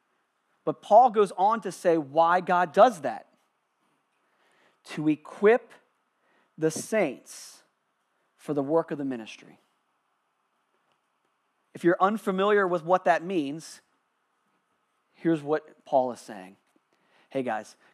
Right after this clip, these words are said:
God sent me to reach you with the gospel and to plant a church. And as we've been there, I've sent different people with various gifts to train, to encourage, to equip you, to empower you, to use your gifts for the glory of God.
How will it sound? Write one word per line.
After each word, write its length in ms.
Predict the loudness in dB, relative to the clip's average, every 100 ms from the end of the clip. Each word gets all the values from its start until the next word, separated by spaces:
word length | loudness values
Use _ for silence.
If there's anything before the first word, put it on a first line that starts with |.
| 0
God 220 | 0 0
sent 300 | -4 -6 -4
me 300 | -6 -6 -10 _ _ -16
to 100 | -8
reach 280 | -8 -6
you 60 | -8
with 140 | -10
the 60 | -4
gospel 400 | 2 2 0 -8
and 80 | -12
to 40 |
plant 240 | -10 -10 -10
a 40 |
church. 440 | -10 -14 -14 -20 _ _ _
And 140 | -6 -2
as 180 | -2
we've 180 | -4 -2
been 200 | 0 0
there, 280 | -2 -2 -2
I've 160 | 0 -2
sent 200 | -4 -8
different 300 | -8 -8 -10
people 240 | -10 -8
with 160 | -8 -6
various 380 | -4 -4 -6 -8
gifts 320 | -6 -6 -8
to 80 | -16
train, 420 | -12 -8 -8 -8
to 140 | -10
encourage, 480 | -12 -8 -6 -6 -8
to 100 | -12
equip 340 | -12 -8 -8 -8
you, 120 | -14
to 120 | -12
empower 440 | -14 -6 -2 0 -2
you, 260 | -10 -12 -14 _ -16
to 120 | -12
use 300 | -8 -8 -4
your 120 | -4
gifts 260 | -4 -6 -6
for 120 | -10
the 100 | -10
glory 300 | -8 -10 -10
of 100 | -10
God. 320 | -12 -12 -14